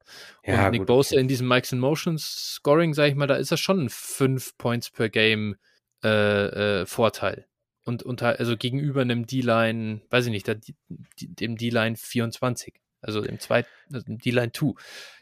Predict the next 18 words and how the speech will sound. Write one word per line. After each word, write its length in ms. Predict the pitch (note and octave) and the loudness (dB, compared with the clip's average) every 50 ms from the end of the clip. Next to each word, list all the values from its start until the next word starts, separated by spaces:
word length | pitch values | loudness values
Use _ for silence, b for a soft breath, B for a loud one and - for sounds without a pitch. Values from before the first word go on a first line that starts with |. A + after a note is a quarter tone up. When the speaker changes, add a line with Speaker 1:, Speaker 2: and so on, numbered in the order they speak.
| B | B
Speaker 2:
Gegenüber 520 | - - A#2 C3 C#3+ D3+ C#3 C3+ C3+ C3 C3 | -6 -4 -4 -2 -2 0 4 6 6 6 6
einem 200 | B2+ - B2+ B2 | 6 2 0 0
richtigen 340 | C3+ F#3 - - F3 D3 C3 | 2 0 0 2 2 2 2
Replacement-Level 960 | B2 A#2+ - - E3+ G3+ - - B2+ G#2+ - G#2+ G#2+ A2 C3 D3 E3 E3+ - - | 2 2 4 4 4 4 4 2 0 2 2 2 4 4 4 2 2 0 -2 -6
sind 340 | - D3+ C3+ C#3 C3+ C3+ | -6 -4 -2 -2 0 2
das 240 | D3+ C3+ C3+ - - | 4 2 2 2 -2
eher 360 | - - C3 C3 C3 C3+ B2 | -4 -2 0 2 4 4 2
acht 180 | C3 F3 - - | 2 -2 -6 -8
Punkte 300 | - - G#2 - - - | -8 -8 -8 -8 -12 -14
Vorsprung. 500 | - - - - - - - D3 D3 - _ | -14 -12 -12 -12 -12 -16 -18 -18 -18 -16 _
Und 160 | - C#3 C3 - | -10 -10 -8 -6
das 260 | - - G#2 - - | -8 -8 -8 -8 -8
Speaker 1:
Ja. 80 | - D#3+ | -6 -6
Speaker 2:
ist 160 | - - - | -4 -2 0
schon 380 | - F3+ F3+ C#3+ G2+ G#2 A2+ | 0 0 0 0 -2 -6 -8
w-, 80 | - - - | -14 -16 -10
wertvoll. 520 | A#2 A2+ A#2+ A2+ - - - - - - _ _ _ _ _ _ _ _ - | -6 -4 -4 -4 -4 -6 -8 -10 -10 -12 _ _ _ _ _ _ _ _ -8
Speaker 1:
Ja. 200 | - F#2 G2 - | -6 -4 -4 -6